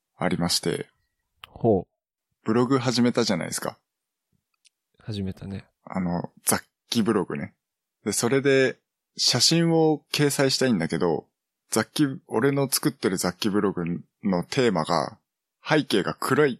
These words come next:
Speaker 1: 暗い色、ダークテーマで作ってるんですね。
Speaker 2: いいじゃん、ダークテーマ。
Speaker 1: で、ダークテーマで作ってると、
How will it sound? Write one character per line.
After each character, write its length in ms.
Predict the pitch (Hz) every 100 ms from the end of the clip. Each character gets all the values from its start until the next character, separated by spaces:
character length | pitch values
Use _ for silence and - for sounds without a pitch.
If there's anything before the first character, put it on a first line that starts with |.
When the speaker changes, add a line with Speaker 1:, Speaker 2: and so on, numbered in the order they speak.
| _
Speaker 1:
暗 220 | - 151
い 140 | 156 123
色、 280 | 127 123 139 _ _
ダ 100 | 120
ー 40 | 135
ク 100 | -
テ 140 | 160
ー 20 |
マ 120 | 107
で 220 | 90 71 - _
作 180 | - 98
っ 40 |
て 140 | - 80
る 100 | 71
ん 20 |
で 80 | 82
す 120 | 80
ね。 140 | 135 - _ _ _ - _ _ _ _
Speaker 2:
い 80 | 147
い 20 |
じ 120 | 98 101
ゃ 60 |
ん、 60 | 98
ダ 140 | 101
ー 40 | 92
ク 120 | -
テ 100 | -
ー 60 | 131
マ。 260 | - - _ _ _ _ _
Speaker 1:
で、 520 | 104 113 113 113 104 - _ -
ダ 140 | 135
ー 20 |
ク 120 | -
テ 120 | - 170
ー 40 |
マ 120 | 127
で 80 | 101
作 180 | - -
っ 20 |
て 140 | - 92
る 100 | 87
と、 320 | 98 87 -